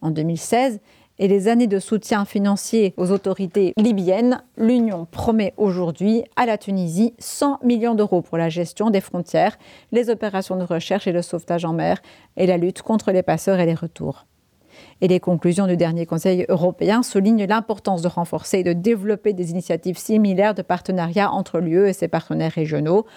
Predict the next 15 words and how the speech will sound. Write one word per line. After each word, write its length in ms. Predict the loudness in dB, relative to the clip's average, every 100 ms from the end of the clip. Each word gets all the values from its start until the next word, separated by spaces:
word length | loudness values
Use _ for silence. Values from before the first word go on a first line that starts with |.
| -20 -4
en 140 | -2 0
précisant 600 | 0 0 2 2 2 0
que 140 | -2
les 140 | 0
pays 260 | 0 0 0
de 100 | 0
l'U 160 | 2 2
E 120 | 2 -4 -20
cherchent 320 | -4 -2 -2 -4
des 100 | -2
moyens 360 | 0 2 0 0
d'améliorer 600 | 0 2 4 2 4 2
les 120 | 2
accords 240 | 0 0
migratoires. 600 | 0 0 -4 -4 -8 -10